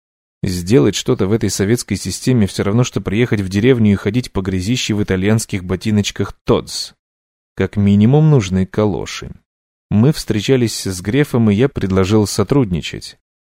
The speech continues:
В две тысячи восьмом году наш портфель кредитных карт был больше, чем у Сбера, а наши технологии на порядок выше. И вообще мы понимаем, как привлекать клиента, а они нет.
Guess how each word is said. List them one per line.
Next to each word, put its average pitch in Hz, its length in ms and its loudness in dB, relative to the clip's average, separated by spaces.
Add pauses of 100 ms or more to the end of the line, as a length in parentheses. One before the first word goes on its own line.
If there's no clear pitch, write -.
(160)
В 92 80 -6
две 98 160 0
тысячи 101 280 -4
восьмом 98 380 0
году 95 300 2
наш 110 260 2
портфель 110 380 -2
кредитных 98 500 -4
карт 113 300 -4
был 104 300 -2
больше, 113 520 -2
чем 104 280 2
у - 20 4
Сбера, 98 460 -2 (260)
а 87 80 0
наши 98 260 2
технологии 107 640 -2
на 104 120 2
порядок 92 600 -4
выше. 92 500 -6 (460)
И 95 80 0
вообще 92 320 -2
мы 87 100 -2
понимаем, 101 500 2
как - 200 -8
привлекать 95 500 -4
клиента, 87 560 -6 (160)
а 92 140 0
они 95 200 2
нет. 107 380 -4